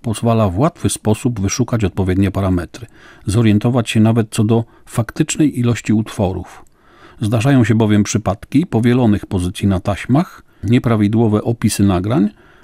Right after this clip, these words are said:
również skasowane w części lub w całości utwory.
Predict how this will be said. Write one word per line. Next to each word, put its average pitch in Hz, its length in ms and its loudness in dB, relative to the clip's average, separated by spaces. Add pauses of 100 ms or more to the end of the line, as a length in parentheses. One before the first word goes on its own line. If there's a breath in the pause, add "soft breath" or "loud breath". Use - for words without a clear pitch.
również 135 420 0
skasowane 117 680 0 (300 soft breath)
w - 160 -20
części 160 600 -2 (160)
lub 104 200 0
w - 60 -18
całości 95 500 -2
utwory. 95 400 -6